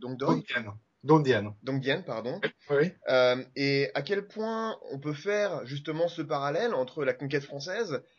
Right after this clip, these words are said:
Speaker 1: et la conquête vietnamienne de ces territoires ? Le Vietnam est-il un pays colonisateur ?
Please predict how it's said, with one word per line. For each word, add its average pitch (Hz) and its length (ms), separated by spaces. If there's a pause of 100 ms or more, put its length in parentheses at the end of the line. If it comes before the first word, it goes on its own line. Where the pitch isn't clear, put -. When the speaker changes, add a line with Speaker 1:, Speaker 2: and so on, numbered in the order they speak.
(280)
Speaker 1:
et 208 140
la 160 100
conquête 151 600 (840)
vietnamienne 160 1080
de 123 220
ces 165 180
territoires ? 151 480
Le 135 120
Vietnam 170 500
est-il 147 360
un 156 100
pays 151 260
colonisateur ? 139 720